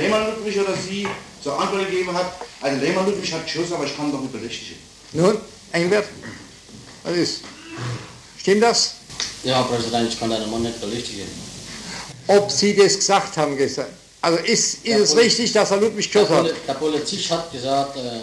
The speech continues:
Speaker 3: ich weiß, wer geschossen hat. Dann habe ich gesagt, äh, äh, wer? Sagt er, Lehmann Ludwig. Dann habe ich gesagt, ja. Dann habe ich gesagt, ich will deinen Mann nicht belästigen. Dann habe ich gesagt.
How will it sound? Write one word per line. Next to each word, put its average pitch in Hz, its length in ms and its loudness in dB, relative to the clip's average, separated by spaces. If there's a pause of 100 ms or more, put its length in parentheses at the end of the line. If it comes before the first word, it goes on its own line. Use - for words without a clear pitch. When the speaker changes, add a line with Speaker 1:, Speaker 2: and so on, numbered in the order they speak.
(800)
Speaker 3:
ich - 40 -20
weiß, 147 280 2
wer 135 80 -2
geschossen 131 360 -4
hat. 98 120 -6 (840)
Dann 98 80 -2
habe 113 140 0
ich 110 100 -6
gesagt, 107 320 -4
äh, 104 40 -4
äh, - 2000 -10
wer? 120 320 0 (240)
Sagt 107 200 -6
er, 107 60 -4
Lehmann 120 240 -2
Ludwig. 147 260 -2 (960)
Dann 95 100 -6
habe 92 80 -6
ich 90 100 -8
gesagt, 87 220 -6
ja. 92 60 -6
Dann 113 240 -8
habe 113 100 -6
ich - 100 -8
gesagt, 92 220 -6
ich - 180 -14
will - 160 -12
deinen 107 140 -8
Mann 113 100 -4
nicht 120 140 -4
belästigen. 131 460 -2 (420)
Dann - 80 -14
habe - 100 -14
ich - 100 -14
gesagt. 117 260 -8